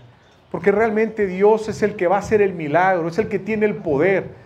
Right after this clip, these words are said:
es el Todopoderoso y es el mismo hoy, ayer, siempre, en el futuro, en cualquier momento. Entonces dice,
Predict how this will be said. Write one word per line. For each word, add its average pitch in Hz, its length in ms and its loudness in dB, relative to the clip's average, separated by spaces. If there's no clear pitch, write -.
es - 160 -4
el 277 120 -2
Todopoderoso 226 1000 4
y 190 80 0
es 214 140 2
el 220 100 2
mismo 208 460 0
hoy, 269 400 6
ayer, 202 680 4
siempre, 151 680 0
en 110 80 -6
el 107 80 -6
futuro, 131 580 2
en 123 100 -4
cualquier 139 380 4
momento. 113 520 -4
Entonces 190 440 4
dice, 175 460 0